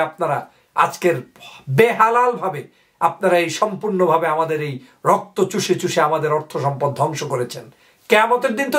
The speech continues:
জবাব দিতেই হবে, দুনিয়ার মানুষের কাছেও আপনাদেরকে দিতে হবে। শেখ হাসিনাকে শুধুমাত্র ক্ষমতায় বসানোর জন্য আপনারা এই নীল নকশার নির্বাচন করেছেন, কিন্তু আজ আপনি উপলব্ধি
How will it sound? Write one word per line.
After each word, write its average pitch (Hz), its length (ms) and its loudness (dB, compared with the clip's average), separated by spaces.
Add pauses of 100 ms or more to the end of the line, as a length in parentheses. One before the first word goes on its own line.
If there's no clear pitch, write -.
(120)
জবাব 247 200 4 (120)
দিতেই 285 320 4
হবে, 220 180 2 (440)
দুনিয়ার 277 500 4
মানুষের 262 360 0
কাছেও 226 280 2
আপনাদেরকে 196 480 -6
দিতে 190 200 0
হবে। 180 180 -2 (520)
শেখ 262 260 4
হাসিনাকে 254 440 -2
শুধুমাত্র 247 380 0 (100)
ক্ষমতায় 247 380 2
বসানোর 247 440 -2
জন্য 240 180 0 (480)
আপনারা 185 440 2
এই 214 100 -4
নীল 254 220 -4
নকশার 233 400 0
নির্বাচন 214 480 0
করেছেন, 202 340 -2 (320)
কিন্তু 185 180 2 (160)
আজ 220 120 0 (100)
আপনি 202 140 -12 (100)
উপলব্ধি 196 380 -2